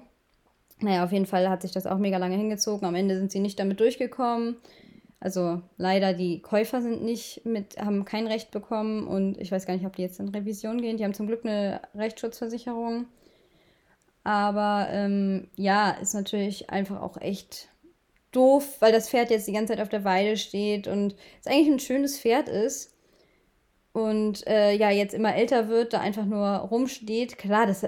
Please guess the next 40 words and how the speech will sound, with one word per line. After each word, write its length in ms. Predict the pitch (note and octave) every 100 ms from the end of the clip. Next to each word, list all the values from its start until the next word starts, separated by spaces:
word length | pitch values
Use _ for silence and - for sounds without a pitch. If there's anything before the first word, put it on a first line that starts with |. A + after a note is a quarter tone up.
| -
lebt 320 | F#3+ G#3+ A3+
jetzt 160 | A3+ A3
ein 160 | F#3+
entspanntes 500 | F#3+ G3+ G3+ A3 F#3+
Leben, 240 | G3 A#3+ G3+
ne? 140 | G#3
Also 180 | G3+ G3
es 120 | G3
lebt 220 | G#3 G3
das 100 | F#3+
gleiche 240 | G3 G3+ A3
Leben 200 | G#3 G#3
wie 100 | G3
eine 80 |
Zuchtstute, 440 | G3 A3+ - A3+ A3+
nur 140 | G#3+
dass 140 | G3 F#3+
damit 200 | F#3+ -
nicht 100 | F#3+
gezüchtet 420 | F#3+ A#3 A#3+ -
wird, 200 | A#3 A3+
weil 160 | F3+
man 120 | F3+ F3
darf 140 | F#3
natürlich 320 | F#3+ G3 F#3+
da 80 | F3
jetzt 220 | F3+ F3+
nichts 240 | F#3 F3+ -
machen. 300 | G#3 C#4 E4 - -
Das 160 | - A3
ist 80 | A#3+
halt 120 | C4
auch 180 | - C4
so 120 | -
eine 120 | A3+
Sache, 200 | A3 A#3
man 160 | A#3+ G#3
kann 280 | - G#3 G#3+
nicht, 340 | A#3 A#3+ -
ähm, 440 | G#3 G#3+ G#3+ G#3